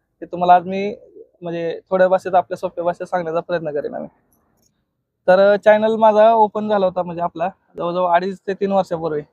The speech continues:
एक, अ, चॅनलचं हे असतं की तुम्ही कोणता चॅनल बनवता किंवा कोणत्या स्टेपचा, म्हणजे समजा हे विविध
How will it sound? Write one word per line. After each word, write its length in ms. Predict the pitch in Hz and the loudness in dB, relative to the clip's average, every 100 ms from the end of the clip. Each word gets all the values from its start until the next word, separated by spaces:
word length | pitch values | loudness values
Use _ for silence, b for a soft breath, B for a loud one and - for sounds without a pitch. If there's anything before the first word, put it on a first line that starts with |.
| _ _ _ _ _ _ _ _ _ _ _ _ _ 127 | _ _ _ _ _ _ _ _ _ _ _ _ _ -2
एक, 340 | 185 202 _ 214 | 0 0 _ 6
अ, 240 | 214 214 | 6 6
चॅनलचं 420 | 208 214 208 208 | 2 2 0 -2
हे 80 | 214 | 0
असतं 240 | 208 - | -2 -2
की 100 | 202 | -6
तुम्ही 380 | 214 202 214 233 | -6 -6 -6 -6
कोणता 520 | 240 _ - 226 214 | -8 _ -6 -4 -2
चॅनल 320 | 220 233 220 214 | 0 2 2 2
बनवता 340 | 208 180 175 | 0 -2 -4
किंवा 240 | 175 180 | -4 -2
कोणत्या 340 | 180 196 185 190 | -2 -4 -4 -8
स्टेपचा, 480 | - 196 185 156 156 | -4 -6 -2 -4 -4
म्हणजे 320 | 170 170 180 | -8 -6 -6
समजा 380 | 185 180 180 180 | -4 0 2 2
हे 360 | - 165 170 | 0 -10 -8
विविध 360 | 170 190 208 | -4 -2 0